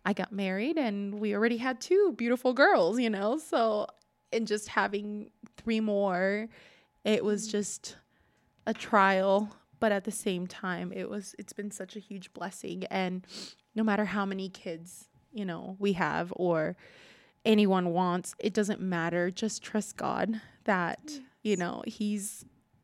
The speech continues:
Speaker 1: you have your children for a reason. He's gonna give you your children for a reason. And they are the most amazing <laughs> thing that's
Speaker 2: Mm.
Speaker 1: ever happened to my li-, in my life. I mean,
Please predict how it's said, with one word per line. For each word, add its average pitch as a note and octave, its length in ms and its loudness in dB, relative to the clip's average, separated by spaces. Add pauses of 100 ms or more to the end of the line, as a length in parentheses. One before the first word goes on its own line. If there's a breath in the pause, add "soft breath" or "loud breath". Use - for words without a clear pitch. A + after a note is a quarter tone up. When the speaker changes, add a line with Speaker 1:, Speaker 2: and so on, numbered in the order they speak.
(140)
Speaker 1:
you C4+ 220 10
have A3+ 280 6
your G3+ 120 4
children F3+ 420 -4
for F3+ 160 -8
a F3 40 -8
reason. F3+ 400 -8
He's G#3 260 -4
gonna A#3 180 -2
give G3+ 220 -4
you G#3 140 -4
your G3+ 220 2
children F#3 420 0
for F#3 140 -4
a F#3 40 0
reason. F#3 400 -4
And F#3+ 400 -2 (720 loud breath)
they A3 240 2
are F3+ 640 4 (1120)
the G#3 240 0
most G3 380 2
amazing F3 440 2
<laughs> C4+ 260 12
thing G#3 260 8
that's G#3 200 4
Speaker 2:
Mm. F3 60 6
Speaker 1:
ever F#3+ 220 6
happened G3 360 0
to A3+ 100 -6
my B2+ 200 -2
li-, - 240 -4
in G#3+ 180 0
my F3+ 140 2
life. E3 320 0 (100)
I F#3+ 80 0
mean, F3+ 460 -2